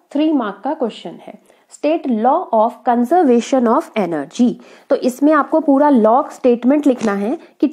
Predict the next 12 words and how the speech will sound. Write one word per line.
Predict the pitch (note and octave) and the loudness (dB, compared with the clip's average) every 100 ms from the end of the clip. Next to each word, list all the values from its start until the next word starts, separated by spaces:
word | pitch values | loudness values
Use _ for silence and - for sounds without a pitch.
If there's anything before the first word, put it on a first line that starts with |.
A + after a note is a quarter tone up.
| B3 | 2
total | A#3+ D#4+ F4+ | 2 2 2
energy | C#4+ B3 A3+ B3+ D#4+ | 4 2 2 2 2
of | C#4 | 2
a | D#4 | -2
system | D#4 C#4+ - F#3+ A3 E4 - - | 0 -4 -2 -4 -2 -6 -8 -2
remains | C4 C4+ D4 D4+ - | 0 2 0 -2 0
constant | A3+ G#3 - D4+ E4 E4 | 0 2 0 -2 0 2
or | C#4+ C#4 | 0 0
conserved, | A3+ G3+ F#3 F#3 - - _ G#3 | 0 2 2 0 0 -6 _ -2
which | A3 A3+ G#3 | -2 0 -2
means | G3+ E4+ - - - A3+ | 0 -2 -6 -20 -8 -2
energy | A3+ C4 C4 G4 | 0 0 2 2